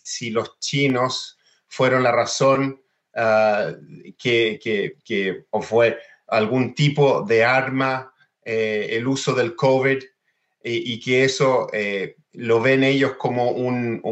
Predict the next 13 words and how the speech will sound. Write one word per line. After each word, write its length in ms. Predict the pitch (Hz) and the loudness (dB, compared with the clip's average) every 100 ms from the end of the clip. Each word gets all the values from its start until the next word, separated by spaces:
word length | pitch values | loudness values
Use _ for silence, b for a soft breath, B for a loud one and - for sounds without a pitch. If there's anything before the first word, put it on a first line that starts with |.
| - | -2
como 260 | 113 110 | 0 2
un, 580 | 110 120 117 110 104 80 - | 2 0 0 0 -2 -6 -14
una 400 | 78 107 113 113 | -10 -4 0 2
amenaza 400 | 120 123 - 123 | 2 0 0 0
muy 240 | 117 110 | 0 0
grande. 320 | 127 131 113 | 2 0 0
Así 240 | 107 - 101 | -2 -4 -8
que 100 | 123 | -6
ellos 240 | 127 113 | -4 -2
ven 340 | 131 131 123 B B B B | 0 0 -2 B B B B
a 200 | 117 110 | -6 -6
China 500 | - 170 160 139 123 | -4 0 2 2 0
como, 400 | 127 120 117 - | -2 0 0 0